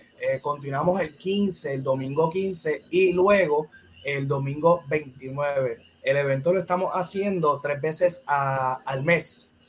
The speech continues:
eh, y estamos haciendo, ¿verdad? Lo, lo, lo, la misma, el mismo propósito que es exponer quince cortometrajes, eh, divididos en tres tandas, seis, siete y ocho, y estamos haciendo otras cositas que ahí Diego,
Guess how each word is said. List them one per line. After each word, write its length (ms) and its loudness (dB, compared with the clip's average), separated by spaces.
eh, 1120 -2
y 560 -4
estamos 420 -4
haciendo, 480 6
¿verdad? 360 4
Lo, 180 -2
lo, 260 0
lo, 340 -2
la 180 -2
misma, 1000 2
el 140 -2
mismo 240 -4
propósito 500 4
que 80 -2
es 100 2
exponer 380 -2
quince 300 -8
cortometrajes, 720 0
eh, 260 -2
divididos 480 2
en 120 -2
tres 260 -2
tandas, 480 4
seis, 460 0
siete 320 2
y 80 2
ocho, 380 4
y 80 4
estamos 360 2
haciendo 400 4
otras 300 2
cositas 460 0
que 100 -4
ahí 180 0
Diego, 460 6